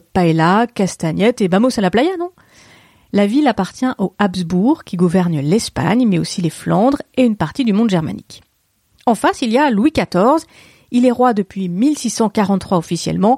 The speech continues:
mais c'est à partir de mille six cent cinquante-trois qu'il est pleinement aux manettes du royaume de France. Mille six cent cinquante-trois, c'est l'époque où il sort de la Fronde, une révolte des nobles les plus puissants menée par le Grand Condé contre le roi de France. Bref, à l'époque,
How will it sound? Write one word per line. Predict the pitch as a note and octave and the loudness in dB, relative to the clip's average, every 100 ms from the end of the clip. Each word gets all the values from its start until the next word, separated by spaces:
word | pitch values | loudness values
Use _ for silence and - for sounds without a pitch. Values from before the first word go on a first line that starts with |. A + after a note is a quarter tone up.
| - - - - | -2 -20 -20 -6
mais | G3 | -2
c'est | A3 G#3+ | 0 0
à | F3 | 0
partir | E3 - F#3 | -4 -4 -6
de | E3+ | -4
mille | E3+ A#3 A#3+ | 0 2 0
six | G3+ | -4
cent | - D#3+ | -6 -8
cinquante-trois | - A3+ - D#3+ - A3+ | -4 -6 -4 -6 -2 -2
qu'il | A#3 F3+ | -2 -6
est | E3 | -8
pleinement | - A3 A#3+ G#3+ F#3 - | -2 2 2 2 0 0
aux | A3+ | 0
manettes | A3 F3+ E3+ - F#3 | 2 0 -4 -8 -4
du | G#3+ | 0
royaume | F#3+ F#3 | 0 -2
de | E3 | -4
France. | - - G3 B3+ D4 - _ _ _ - | -8 0 2 4 2 -4 _ _ _ -4
Mille | G3+ C4+ C4 | 2 2 2
six | G#3+ | -2
cent | - E3+ | -4 -6
cinquante-trois, | - A#3 D3+ - - G3 D#4 - _ _ | -4 -6 -6 -10 -4 -2 -2 -6 _ _
c'est | - B3+ | -6 -2
l'époque | A#3+ A#3 - - | 2 0 -2 -2
où | A3 | -2
il | |
sort | - A#3 G3+ F3+ | 0 0 0 0
de | E3 D#3+ | -4 -6
la | - - | -10 -14
Fronde, | - F#3+ B3 D4 B3 _ _ - | -4 0 2 2 -2 _ _ 0
une | D4 | 2
révolte | A#3 F#3 G#3 A3 | 4 2 0 0
des | F3+ E3 | -4 0
nobles | F#3 A#3 F#3 | 2 2 0
les | E3 | -2
plus | - A3 | -2 -6
puissants | - - A#3 - F#3+ - - | -6 -2 -2 0 -4 -4 -6
menée | F3 F#3 | -4 -4
par | G#3+ D#3 | -4 -6
le | - | -8
Grand | D#3 A#3+ | -2 -2
Condé | - F3 E3 G#3+ - | -2 -6 -4 -6 -4
contre | A#3 A#3 E3 | -4 -2 -2
le | E3+ | -2
roi | - | -6
de | |
France. | - - A3 - _ _ _ _ _ - - _ - | -14 -20 -20 -20 _ _ _ _ _ -20 -20 _ -2
Bref, | C4 C4+ | 0 2
à | |
l'époque, | A3 G#3 G3 - | 0 2 0 -2